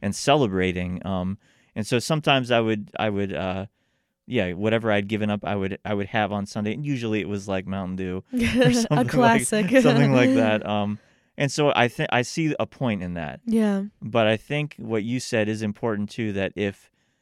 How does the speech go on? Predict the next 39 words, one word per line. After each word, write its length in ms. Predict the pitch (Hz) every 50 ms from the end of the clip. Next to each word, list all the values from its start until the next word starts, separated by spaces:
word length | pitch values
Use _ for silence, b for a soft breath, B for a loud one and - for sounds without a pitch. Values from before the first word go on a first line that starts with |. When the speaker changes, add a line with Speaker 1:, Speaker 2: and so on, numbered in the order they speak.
| _ _ _ _ _ _ _ _ _ -
Speaker 1:
just 280 | - - 120 120 - -
being 180 | 120 117 113 107
consistent 680 | - 110 107 104 - - 131 123 - - - 104 98 82
will 140 | 90 98 95
help 260 | - 127 120 113 -
you 140 | 113 107 104
to 180 | - - 110
really 220 | 101 107 110 107 104
keep 340 | 95 - - 120 110 - _
growing 460 | - 110 104 107 104 104 107 104 -
and 120 | 98 98
stay 300 | - - - - 117 104
with 280 | 101 98 110 113 - -
it, 180 | 95 92 92 - b b b
Speaker 2:
Mm-hmm. 320 | b 226 226 214 220 220 214
Speaker 1:
maybe 240 | 214 151 151 143 139
that's 240 | 135 135 131 -
worth 240 | - 143 135 127 -
not, 340 | 107 104 101 92 92 85 - _ - _ _ - - - _ - -
not 340 | - 117 107 98 98 98 104
giving 240 | 110 101 95 98 98
in 80 | 95
for 140 | 92 - 101
those 240 | 95 95 95 92 -
days, 320 | - 95 95 92 98 98
or, 160 | - 240 247
Speaker 2:
Yeah. 240 | 240 233 220 214 214 214 - - -
Speaker 1:
or 240 | - 165 160 151 131
celebra-, 800 | - - - - 139 131 127 123 117 - 117 107 - - - -
celebrate 420 | - - - 143 139 120 113 107 98
Sunday 280 | - - 127 117 107
in 120 | 98 92 101
lots 200 | 107 104 101 -
of 60 | 104
ways. 240 | 92 82 80 78 98
Maybe 180 | 107 104 98 302
Speaker 2:
Yeah. 180 | 339 370 359
Speaker 1:
it's 100 | 320 277
not 320 | 247 208 101 101 95 -